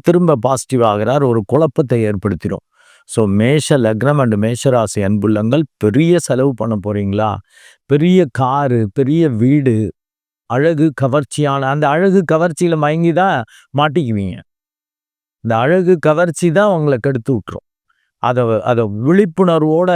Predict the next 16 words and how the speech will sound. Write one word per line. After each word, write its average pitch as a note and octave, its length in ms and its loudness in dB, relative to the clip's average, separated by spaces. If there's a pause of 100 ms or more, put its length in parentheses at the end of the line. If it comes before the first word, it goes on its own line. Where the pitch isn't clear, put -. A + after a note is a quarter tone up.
(300)
நீங்க A2+ 260 0
கடந்தீங்கன்னாக்கா B2+ 840 0
உங்க B2+ 300 0
வாழ்க்கையில B2+ 600 -2 (560)
"இது - 80 -6
அப்படி C3+ 260 0
புரட்டி E3 360 2
போட்டுடுச்சுங்க, B2 600 -2 (220)
இது G#2+ 200 -2 (100)
இந்த G#2+ 180 -2
மாதிரி C#3+ 280 0
கடனை C#3 380 0
வாங்கி D3+ 280 -2
அப்படியே C3+ 240 0
பிசினஸ் C3+ 440 -2
இழந்துட்டேங்க, A2 640 -2